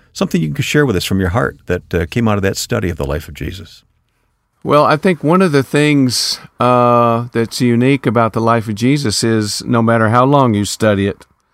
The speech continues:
Speaker 2: there's always something new. You're always seeing, uh, seeing things that you, uh, y-, you never saw before. I mean,
Speaker 1: Mm-hmm.
Speaker 2: that's the essence of,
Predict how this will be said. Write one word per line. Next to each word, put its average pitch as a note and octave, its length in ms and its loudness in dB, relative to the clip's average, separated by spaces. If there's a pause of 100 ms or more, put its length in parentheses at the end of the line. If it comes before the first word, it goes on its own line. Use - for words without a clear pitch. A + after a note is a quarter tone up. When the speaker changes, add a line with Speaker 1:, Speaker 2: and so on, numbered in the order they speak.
(360)
Speaker 2:
there's A2+ 260 2
always B2 380 4
something G2 480 0
new. F#2+ 300 -2 (120)
You're A2 180 2
always A#2 360 2
seeing, A2+ 540 0 (100)
uh, G2+ 400 -2 (200)
seeing A#2 340 0
things A2 340 0
that G#2 140 -6
you, A2 300 0
uh, G#2 160 -4 (540)
y-, A#2+ 200 -12
you A#2+ 160 0
never A#2 260 2
saw G#2 300 0
before. G2+ 480 -2
I - 20 -4
mean, G#2 140 0
Speaker 1:
Mm-hmm. G#2 40 -2
Speaker 2:
that's A2+ 280 -2
the A2 280 -4
essence A#2 540 -2
of, G#2+ 480 -2